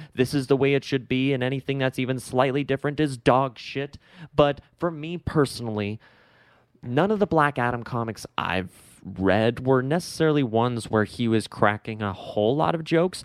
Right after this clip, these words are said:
Certainly some sarcasm here and there. Certainly maybe some little tiny quips here and there,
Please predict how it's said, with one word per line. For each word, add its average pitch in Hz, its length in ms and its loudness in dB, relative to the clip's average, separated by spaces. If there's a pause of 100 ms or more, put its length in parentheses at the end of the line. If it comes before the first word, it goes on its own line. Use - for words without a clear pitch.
(140)
Certainly 147 480 0
some 185 240 -4
sarcasm 147 800 0
here 139 240 0
and 151 180 -2
there. 135 300 0 (280)
Certainly 147 600 0
maybe 143 320 0
some 139 300 -4
little 143 580 4
tiny 147 720 -4
quips 143 380 -2
here 139 180 0
and 139 100 0
there, 127 220 0